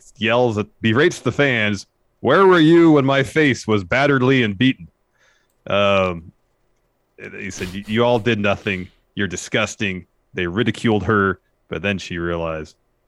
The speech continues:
that they treated her like they had treated Gigi, J C. Uh, they don't give a damn, uh, what the people think now. And with all the guidance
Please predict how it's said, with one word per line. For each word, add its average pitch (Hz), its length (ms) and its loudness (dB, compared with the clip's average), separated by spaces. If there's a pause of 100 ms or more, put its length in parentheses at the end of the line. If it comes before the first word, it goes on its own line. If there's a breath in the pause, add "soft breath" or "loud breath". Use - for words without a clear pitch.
that - 160 -12
they 85 160 -8
treated 90 360 -4
her 101 220 0
like 101 260 -4
they 98 140 -2
had 90 120 -4
treated 101 400 -4 (320)
Gigi, 104 600 0 (280)
J 110 260 -2
C. 92 360 -8 (420)
Uh, 85 300 -4
they 90 100 -4
don't 101 120 -2
give 92 120 -2
a 90 40 -6
damn, 95 440 -4 (500)
uh, 85 120 -6
what 87 160 -8
the - 40 -18
people - 240 -8
think - 280 -8
now. 87 340 -6 (360)
And 82 180 -10
with 80 120 -12
all 98 140 0
the 90 80 -8
guidance 90 500 -4